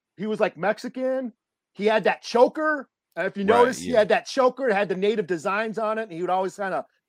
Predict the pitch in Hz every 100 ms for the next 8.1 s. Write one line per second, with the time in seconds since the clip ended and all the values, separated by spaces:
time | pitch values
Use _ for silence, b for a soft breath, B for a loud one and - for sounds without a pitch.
0 | - 202 220 226 220 214 208 165 165 135
1 | 156 202 196 - 190 - 214 208 - _
2 | _ - 170 180 180 180 165 208 190 156
3 | - 214 202 165 156 165 143 170 - _
4 | _ - 196 202 208 202 190 170 - _
5 | _ _ - 185 202 180 202 202 190 _
6 | - 180 190 170 185 190 - 196 190 202
7 | 170 165 160 180 - 185 180 185 180 175
8 | 185